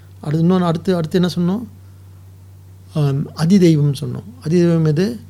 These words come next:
சூரியன், சந்திரன், மற்ற, மற்ற தேவதைகள். ஆ, நமக்கு எப்பொழுதுமே வந்து ஒரு, ஆ, ஒரு சின்ன குற்ற உணர்வோ,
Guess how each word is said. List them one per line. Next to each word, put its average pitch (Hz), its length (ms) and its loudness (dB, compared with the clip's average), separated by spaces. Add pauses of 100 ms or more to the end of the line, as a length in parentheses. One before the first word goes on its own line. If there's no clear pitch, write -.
(240)
சூரியன், 170 520 -2
சந்திரன், 151 520 -2 (240)
மற்ற, 156 300 -4
மற்ற 143 280 -6
தேவதைகள். 131 600 -4 (640)
ஆ, 160 60 -4
நமக்கு 160 340 -2
எப்பொழுதுமே 175 440 0
வந்து 165 460 -2 (580)
ஒரு, 139 500 0 (560)
ஆ, - 40 -14 (400)
ஒரு - 340 -12
சின்ன 165 260 -4
குற்ற 160 360 -4
உணர்வோ, 143 440 0